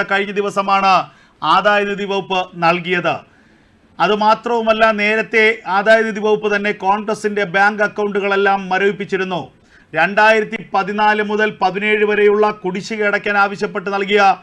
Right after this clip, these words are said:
നോട്ടീസിന്മേൽ നടപടിയൊന്നും ഉണ്ടാകാത്ത സാഹചര്യത്തിലാണ് തിടുക്കപ്പെട്ട് പൊടുന്നനെ കോൺഗ്രസിന്റെ അക്കൗണ്ടുകൾ ആദായ നികുതി വകുപ്പ്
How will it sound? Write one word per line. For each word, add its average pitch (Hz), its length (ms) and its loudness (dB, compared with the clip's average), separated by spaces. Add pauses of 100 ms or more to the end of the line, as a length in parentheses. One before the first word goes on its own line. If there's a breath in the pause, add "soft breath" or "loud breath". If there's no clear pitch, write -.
(420 soft breath)
നോട്ടീസിന്മേൽ 208 1080 -2 (320 soft breath)
നടപടിയൊന്നും 208 800 0
ഉണ്ടാകാത്ത 208 480 0 (100)
സാഹചര്യത്തിലാണ് 202 840 0 (400 soft breath)
തിടുക്കപ്പെട്ട് 214 680 -4
പൊടുന്നനെ 208 600 -2 (200)
കോൺഗ്രസിന്റെ 202 800 0
അക്കൗണ്ടുകൾ 185 760 0 (640 soft breath)
ആദായ 196 360 6
നികുതി 202 240 -2
വകുപ്പ് 196 440 0